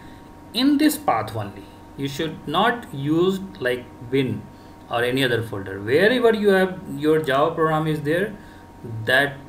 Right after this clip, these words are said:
location, that path only you are going to create the, use the command prompt. So you know very well, you can go to the start run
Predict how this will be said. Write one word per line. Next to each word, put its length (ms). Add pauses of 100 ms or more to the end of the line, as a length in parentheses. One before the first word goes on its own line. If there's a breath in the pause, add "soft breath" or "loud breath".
(200)
location, 720
that 240 (200)
path 360
only 240
you 180
are 100
going 340
to 140 (160)
create 520
the, 240 (760 loud breath)
use 300
the 300 (240)
command 400
prompt. 200 (200)
So 500
you 140
know 260
very 460
well, 180
you 100
can 200
go 120
to 120
the 260
start 400
run 400